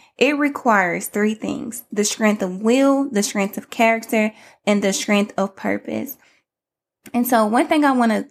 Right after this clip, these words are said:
make very clear before we go any further is that determination, in my study time, I realized that even in the book of Nehemiah, God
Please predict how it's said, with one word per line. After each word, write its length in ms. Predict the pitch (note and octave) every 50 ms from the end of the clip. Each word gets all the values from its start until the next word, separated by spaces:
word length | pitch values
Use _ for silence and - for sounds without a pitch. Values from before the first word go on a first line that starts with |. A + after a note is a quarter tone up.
| _ _
make 280 | A3 G#3 G#3+ A3 G#3+ -
very 320 | G3+ G3+ G#3 A3 A#3 A3+
clear 300 | A3+ - - A#3+ G#3+ G#3+
before 320 | G3+ G#3 G3+ - G#3 G3+ G3
we 100 | G3+ F#3+
go 200 | G3+ G3+ G#3+ A3
any 160 | A3 G#3+ G#3
further 460 | - G#3 G3 G3 G3 G3 F#3+ G3 - - - - - - -
is 140 | - A#3+ G#3
that 240 | A3+ A3 A3 G#3+ A3+
determination, 1040 | G#3+ A3 - - C#4 D#4 E4 F4 E4 C#4 A#3+ G#3+ A3 A#3 A3 - - G3 G3 G3 -
in 240 | - G#3+ A3+ C4+ C#4+
my 160 | C#4 C4+ B3
study 460 | B3 - - - G#3 G#3 G#3+ A3 G#3+
time, 520 | - - - G3 F3+ F3+ F3 F#3+ G#3 G#3 - _ - - - - -
I 140 | - A#3 A#3
realized 880 | A3+ G#3 A3+ B3 C#4+ D#4 D#4+ D4 C4 A#3 G#3 G3+ G3 F#3+ F#3+ G3 - -
that 280 | G3 F#3 F#3 F#3 - - - - - _ _
even 320 | A#3 C4 C#4+ D#4+ D#4 D4 C#4+
in 140 | C4 A#3+
the 80 | G#3+ G#3+
book 240 | G#3 A3+ A3 G#3+ A3
of 80 | G#3
Nehemiah, 720 | G#3 G3+ G3 F#3+ F#3 G#3 G#3 G3+ G#3 G#3+ G3+ G3 F#3+ F#3 - -
God 400 | G#3 G#3+ A3+ B3+ C4 C4+ C4+